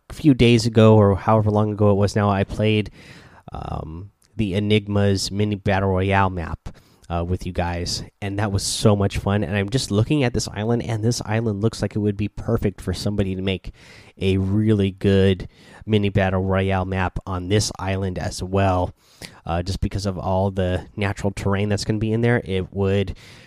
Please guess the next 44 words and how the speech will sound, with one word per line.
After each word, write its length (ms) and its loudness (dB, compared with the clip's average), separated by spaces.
create 380 -2
so 260 2
many 300 -4
different 840 -4
obstacles 680 -2
and 140 -6
terrains 460 -2
that 180 -6
you 60 0
would 140 -2
run 240 -4
into 340 -4
in 120 -4
an 100 -12
actual 640 -4
in-game 520 -2
situation 640 -2
that 120 -4
would 160 -6
be 100 -6
good 260 -4
practice 400 -6
for. 220 -10
So 260 -6
I'll 80 -4
be 100 0
excited 380 -4
to 60 -14
see 180 -6
if 80 -8
anybody 280 -4
comes 220 -8
up 100 -8
with 140 -10
a 60 -6
really 340 -2
good 300 -4
mini 160 -2
battle 260 0
royale 320 -2
map 240 -8
for 160 -8
this 180 -4
island. 500 -12